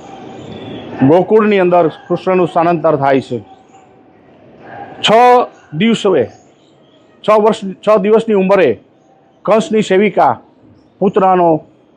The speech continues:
શ્રી કૃષ્ણ વધ કરે છે. ત્યારબાદ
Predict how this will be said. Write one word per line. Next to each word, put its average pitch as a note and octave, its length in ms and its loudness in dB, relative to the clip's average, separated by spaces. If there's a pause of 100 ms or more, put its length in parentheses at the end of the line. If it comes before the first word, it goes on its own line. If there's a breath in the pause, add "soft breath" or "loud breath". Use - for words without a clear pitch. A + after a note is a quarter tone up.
(260)
શ્રી E3+ 100 -4
કૃષ્ણ F3+ 320 -2
વધ D#3+ 220 2
કરે C#3 260 0
છે. A#2 200 -6 (2000)
ત્યારબાદ G#3 580 2